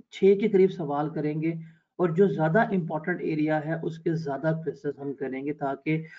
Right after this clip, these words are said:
आपका जो confidence lack कर रहा है वो बहाल हो जाए। उसके बाद नाइनटीन फेब को हम पूरे एफ़ए वन के एमसीक्यूज़ जितने study text के हैं वो perform करेंगे और ट्वेंटियथ फेब को ऑटम तेईस और spring तेईस का complete past paper जो है वो भी हम discuss कर लेंगे।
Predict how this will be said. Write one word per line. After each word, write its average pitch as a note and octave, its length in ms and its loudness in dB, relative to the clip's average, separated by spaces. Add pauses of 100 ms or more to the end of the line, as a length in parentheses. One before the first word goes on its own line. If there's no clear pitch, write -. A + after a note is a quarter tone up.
(160)
आपका D#3+ 360 2
जो E3 180 2
confidence D#3+ 520 2
lack D3 300 0
कर C#3 120 0
रहा C3 300 -2
है C#3+ 200 -2 (100)
वो C#3+ 420 0
बहाल A#2+ 440 -2
हो C#3+ 80 4
जाए। D#3+ 260 2 (480)
उसके F#3+ 280 4
बाद G3+ 240 4
नाइनटीन E3 580 4
फेब F#3 340 0
को F#3+ 120 4
हम E3+ 340 -2 (100)
पूरे F3+ 260 6
एफ़ए D#3+ 360 0
वन E3 220 0
के E3 80 2
एमसीक्यूज़ D#3+ 500 0
जितने D#3 220 -4
study D3+ 180 -10
text C#3+ 280 -8
के D3+ 60 -2
हैं C#3+ 160 -2
वो C3+ 180 -2
perform E3 380 -2
करेंगे D#3+ 480 2 (520)
और F3 240 4
ट्वेंटियथ G3 420 4
फेब D#3+ 360 0
को F3+ 280 2
ऑटम D#3+ 380 0
तेईस E3 280 4
और D#3+ 180 0
spring E3+ 400 0
तेईस D3 220 2
का E3 140 -4
complete E3+ 720 2
past C#3+ 280 0
paper C3+ 280 -4
जो C3+ 200 0
है C3+ 100 -2
वो C3 160 0
भी C#3 140 -2
हम C3 180 -10
discuss A#2+ 320 -8
कर G2+ 160 -10
लेंगे। C#3+ 320 0